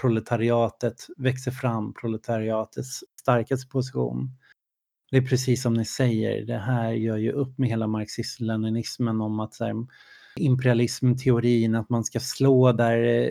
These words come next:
imperialismens svagaste länk, kapitalismens svagaste länk, det vill säga liksom i periferin. Så här, det här är ju ändå,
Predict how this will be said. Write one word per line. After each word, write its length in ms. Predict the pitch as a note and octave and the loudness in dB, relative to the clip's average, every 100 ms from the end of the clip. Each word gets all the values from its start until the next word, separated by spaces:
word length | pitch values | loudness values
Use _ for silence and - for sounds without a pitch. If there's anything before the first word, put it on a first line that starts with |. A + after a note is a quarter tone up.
| - - | -4 0
imperialismens 840 | C#3 C3 C3 B2+ B2+ C#3 B2 A#2+ | 0 4 4 4 2 2 0 0
svagaste 680 | - C3 A#2 A#2 A#2+ - B2 | 0 2 4 2 0 0 2
länk, 520 | A#2+ B2+ A#2 A#2 - _ _ _ - | 2 2 0 -4 -8 _ _ _ -8
kapitalismens 1000 | - - B2+ A#2+ A#2+ - B2 A#2 A2 - - - - | -8 -6 -4 -2 -4 -2 -2 -2 -4 -12 -20 -20 -20
svagaste 680 | - - C#3 A#2+ A#2 A#2 - | -6 2 4 4 4 0 0
länk, 440 | A#2+ B2 B2 A2 A2 - | 2 2 2 0 -4 -6
det 80 | A2 | -4
vill 140 | A#2 | -4
säga 280 | - A2+ A2 | -4 -4 -2
liksom 320 | A2+ - A#2 | -4 -4 -4
i 220 | A2+ A2+ - | -4 -6 -6
periferin. 880 | B2 A#2+ - B2 B2+ A#2 A2 A#2 C3 | -4 -4 -4 0 2 2 -2 -4 -4
Så 120 | B2 | -4
här, 100 | A#2 | -4
det 100 | B2 | -2
här 200 | A2+ C3+ | -2 2
är 40 | |
ju 60 | B2+ | 2
ändå, 640 | B2 A#2 A2+ A#2 A#2 C3 | 2 0 0 2 0 -2